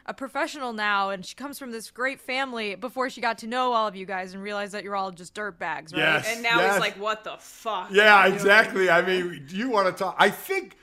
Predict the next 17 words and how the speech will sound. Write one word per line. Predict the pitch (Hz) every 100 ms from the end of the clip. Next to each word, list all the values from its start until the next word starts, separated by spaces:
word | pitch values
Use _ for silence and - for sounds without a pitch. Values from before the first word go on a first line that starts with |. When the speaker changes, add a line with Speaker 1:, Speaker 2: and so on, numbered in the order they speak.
| _
Speaker 2:
Jess, | 123 247 -
I | 202
really | 175 240 269
think | 185 240 233
as | 160
a | 143
family, | 185 185 196 156
we | 139 160
kind | 165 175
of | 165
entertain | 160 165 151 - 175 185 160
him. | 135 101 82 _ _ _
He's | - 220
been | 160 170 156
used | 370 -
to | 392 180
the | 156 147 127